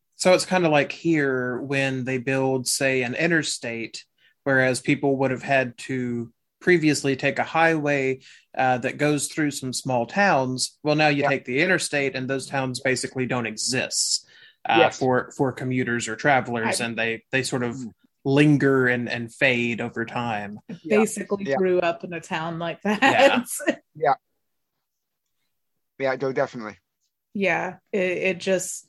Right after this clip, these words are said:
Speaker 3: like, businesses are failing. Um, the, the only thing is it's right there on,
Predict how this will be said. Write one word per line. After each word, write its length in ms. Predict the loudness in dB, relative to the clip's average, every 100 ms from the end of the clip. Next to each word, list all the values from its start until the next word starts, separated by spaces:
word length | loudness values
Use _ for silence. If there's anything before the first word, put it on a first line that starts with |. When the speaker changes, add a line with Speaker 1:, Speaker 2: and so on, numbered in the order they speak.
| _ _ _ _
Speaker 3:
like, 380 | 0 0 0 -4 0
businesses 1000 | 0 2 2 0 -2 -2 -2 -6 -10 -12 -4
are 160 | 0 0
failing. 800 | 2 4 4 4 0 -2 -4 -6
Um, 560 | -2 0 0 -2 -6 -10 _ _ _ _ -20 _ _ _ _
the, 420 | 0 6 8 8 6
the 140 | 2
only 480 | 4 6 6 6 4
thing 500 | 2 0 0 0 -2
is 560 | 0 2 2 0 -4 -16 _ _ _
it's 320 | 0 0 -2 -8
right 380 | 0 2 2 0
there 500 | 0 0 0 -2 -4
on, 680 | -4 -4 -2 -4 -6 -10